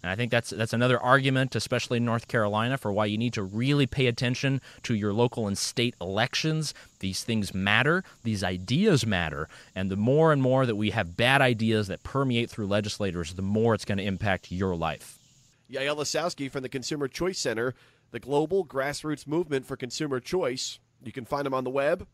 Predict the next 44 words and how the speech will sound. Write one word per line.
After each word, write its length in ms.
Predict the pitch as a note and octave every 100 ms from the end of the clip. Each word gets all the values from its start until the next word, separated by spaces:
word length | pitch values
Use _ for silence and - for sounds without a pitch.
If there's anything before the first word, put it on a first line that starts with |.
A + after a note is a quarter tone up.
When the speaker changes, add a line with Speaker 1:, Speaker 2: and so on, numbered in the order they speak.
| _
Speaker 2:
all 200 | - C3+
the 100 | B2+
timely 400 | A2+ C3+ C3 C3+
topics 460 | A#2 C3 C#3 E3 -
and 100 | A2
articles 480 | C3 C#3 C3+ D3+ D#3+
that 100 | B2
they 100 | C3
publish 420 | C3 C#3 C#3 F3
at 120 | - -
consumer 360 | A2+ D3 C#3
choice 300 | B2 D3 C#3
center 240 | - C3 B2
dot 200 | B2 -
org. 360 | C3 D3 G3 - _ _ _
Yael 320 | G2+ G#2 C3 D3+
also, 400 | A#2+ - D3 D#3
alongside 540 | A2+ A#2 A2+ C3 A#2+
his 100 | A2
colleague 400 | - B2 B2 A2
Dave 240 | B2 B2
Clement, 460 | - A#2+ A#2 C#3+ - -
host 280 | B2+ C3 -
of 60 | A#2
the 60 |
Consumer 380 | A#2+ A2 D3 C3
Choice 340 | - C3+ B2
Radio 300 | B2 C3+ C3
Show. 400 | A#2 - D3+ C3 C3
It 140 | B2+ -
airs 400 | C3+ C3+ C3+ B2+
at 160 | A#2+
ten 160 | - D#3
o'clock 440 | C#3+ D#3 D3 C#3+ D3
Saturday 420 | - - C#3 C#3 C3
mornings 520 | C3+ C#3 G#2+ A2+ - - _
right 120 | A#2
here 120 | A#2 A#2+
on 120 | A2
the 60 |
Big 180 | G#2 A2+
Talker 340 | - A2+ - G#2+
F 180 | G#2
M. 220 | C3+ B2